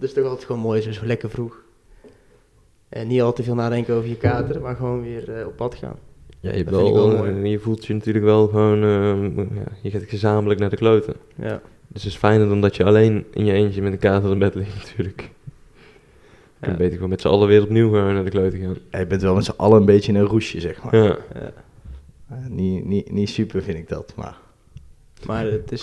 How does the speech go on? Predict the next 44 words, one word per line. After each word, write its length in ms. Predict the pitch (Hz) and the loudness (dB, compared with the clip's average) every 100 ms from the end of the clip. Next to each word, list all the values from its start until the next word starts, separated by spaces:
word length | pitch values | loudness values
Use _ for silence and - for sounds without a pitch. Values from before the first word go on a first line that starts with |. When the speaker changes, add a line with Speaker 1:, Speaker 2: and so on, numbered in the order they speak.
| - | -6
Speaker 1:
eh, 240 | 95 - | -6 -8
het 100 | - | -8
is 120 | 127 123 | -4 0
wel 220 | 123 117 | 0 -2
en 140 | 120 | -6
blijft 280 | 120 117 113 | -2 -2 0
wel 100 | 113 | 0
ook 100 | 110 | 0
wel 100 | 110 | -2
een 80 | 104 | -4
beetje 240 | 104 104 | -6 -8
gewoon 200 | 110 113 | -10 -12
echt 140 | 107 - | -12 -12
een 60 | |
ordinair 560 | - 107 113 113 113 - _ _ _ _ _ - - - - - _ | -10 -10 -8 -10 -12 -16 _ _ _ _ _ -20 -20 -20 -20 -20 _
zuipfeest. 640 | - - - - 62 - - _ | -18 -14 -14 -12 -12 -12 -18 _
Speaker 2:
Ja, 240 | 104 104 - - | -2 0 -2 -4
ja, 100 | 95 | -2
mensen 320 | 98 95 87 | 0 -2 -2
dragen 280 | 101 101 98 | -2 -2 -2
er 60 | |
letterlijk 460 | 101 98 104 92 95 | 0 2 0 -4 2
bergschoenen 720 | 117 120 - - 95 87 80 | 4 4 0 -2 0 0 -2
terwijl 260 | - 92 90 | -2 0 0
ze 80 | 92 | -2
de 60 | |
stad 260 | - 95 92 | -2 0 0
in 100 | 98 | 0
gaan. 160 | 95 87 - _ _ - | -2 -4 -10 _ _ -2
Speaker 3:
Ja. 300 | 107 92 - _ _ _ _ _ _ _ _ - | -2 -2 -6 _ _ _ _ _ _ _ _ 0
Ja, 80 | |
wij 120 | 104 117 | 2 4
werden 240 | 131 135 | 4 4
toen 120 | 135 | 2
ook 120 | 139 - | 2 2
wakker 260 | 120 - | 0 0
met 180 | 98 92 | -2 2
bergschoenen 480 | 101 92 - 98 92 | 4 4 2 0 0
hier 100 | 87 | 0
onder 160 | 90 | -2
de 80 | 85 | -4
tafel 320 | - 76 - | -6 -8 -10
tijdens 280 | - 73 - | -12 -8 -4
carnaval. 460 | 82 78 80 76 | -4 -2 -2 -4